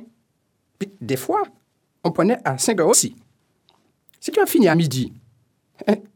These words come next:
tu pars à midi. Si tu as fini à dix heures, tu pars à dix heures. Mais si tu as fini à quinze heures, ben,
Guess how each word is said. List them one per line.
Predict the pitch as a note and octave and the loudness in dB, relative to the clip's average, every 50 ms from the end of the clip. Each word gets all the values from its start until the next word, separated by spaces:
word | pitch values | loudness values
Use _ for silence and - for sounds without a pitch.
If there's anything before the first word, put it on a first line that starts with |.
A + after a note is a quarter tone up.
| _ | _
tu | - - | -14 -10
pars | C3+ - C#3 C3+ | -6 -4 -2 0
à | C3+ | 2
midi. | G3 C4 - - - B3+ - - - _ _ _ _ _ _ _ | 0 0 0 -2 -4 -6 -6 -8 -20 _ _ _ _ _ _ _
Si | - - | -14 -6
tu | - D#4 | -4 -2
as | D#4 C#4 | -2 0
fini | C#4 C#4 B3 | 0 2 2
à | A3 F#3+ | 2 2
dix | E3+ D3+ F3 D#3 B2 A#2 | 2 0 0 0 0 0
heures, | A2 G2 F#2 F2+ - - _ _ _ - | -2 -4 -4 -8 -12 -18 _ _ _ -10
tu | - | -4
pars | C#3 D3+ | -2 -2
à | E3 | 0
dix | F3+ F4+ G4+ E4+ | 0 0 2 2
heures. | C#4 C4 A#3+ - - - _ _ _ _ _ _ _ _ _ _ _ - | 2 2 0 -2 -4 -14 _ _ _ _ _ _ _ _ _ _ _ -8
Mais | - B2 | -6 -4
si | - C4 | -4 -2
tu | B3+ E4+ | 0 0
as | C#4+ G#3 | 0 2
fini | - F3 D3+ | 2 2 0
à | A#2+ | 0
quinze | A2+ - A#2 G#2 C3+ | -2 -4 -4 -4 -2
heures, | G#3 F#4+ F4 | 0 0 0
ben, | G#3 - | -2 -4